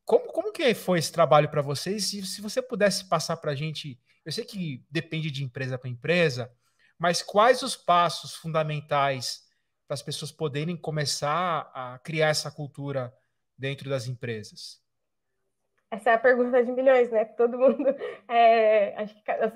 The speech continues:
Speaker 2: empresas estão num movimento muito interessante de começar assim, e, e a gente, e eu escuto bastante também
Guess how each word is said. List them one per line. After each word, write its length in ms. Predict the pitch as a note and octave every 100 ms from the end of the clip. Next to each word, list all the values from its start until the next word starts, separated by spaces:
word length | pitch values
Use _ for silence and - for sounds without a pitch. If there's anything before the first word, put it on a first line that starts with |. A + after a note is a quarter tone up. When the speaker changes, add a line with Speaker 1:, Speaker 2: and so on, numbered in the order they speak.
| B3
Speaker 2:
empresas 280 | A#3 B3 C4
estão 140 | C4+
num 120 | C4
movimento 460 | B3+ B3 A#3+ C4 C#4
muito 280 | A#3+ A#3+ A#3
interessante 560 | A3+ A3 A3 G#3 A3
de 80 | G#3
começar 560 | G#3+ A3 A3 A3 G#3 A3
assim, 380 | A3+ G#3+ G#3+ C4 _ _ _ -
e, 600 | G#3 G#3+ G#3 G#3 G3+ -
e 160 | G3+ A3
a 60 |
gente, 280 | A3 A#3+ - _
e 100 | G#3+
eu 60 | A#3
escuto 360 | - D4 -
bastante 420 | A#3 A3+ A#3 A#3+ -
também 560 | G#3+ A3+ A#3 G#3+ G3+